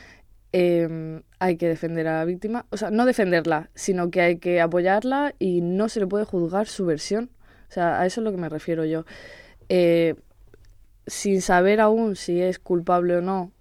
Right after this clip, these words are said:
Dani Alves, pero por las pruebas que hay y por los actos que, o sea, por lo, por las medidas cautelares que se han tomado en este caso, como la prisión preventiva, que es algo bastante raro, que no se suele hacer,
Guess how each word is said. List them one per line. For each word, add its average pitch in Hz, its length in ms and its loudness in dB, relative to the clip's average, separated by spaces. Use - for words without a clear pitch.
Dani 175 220 -2
Alves, 170 360 0
pero 185 220 2
por 175 160 0
las 151 140 0
pruebas 226 340 -4
que 185 160 -2
hay 170 400 2
y 190 140 0
por 165 420 2
los 165 520 0
actos 190 220 -4
que, 180 480 0
o 190 60 -6
sea, 165 200 -6
por 165 240 -8
lo, 156 460 -4
por 190 140 6
las 170 140 6
medidas 185 280 4
cautelares 196 520 4
que 190 80 -2
se 196 100 0
han 180 80 -2
tomado 175 260 -2
en 175 80 -4
este 180 200 -4
caso, 175 580 -2
como 160 240 -6
la 156 120 -2
prisión 165 360 -4
preventiva, 170 560 0
que - 160 -6
es 165 140 -6
algo 156 360 -6
bastante 160 400 -6
raro, 175 280 -4
que 175 80 -8
no 160 80 -10
se 165 100 -10
suele 160 180 -6
hacer, 202 280 -4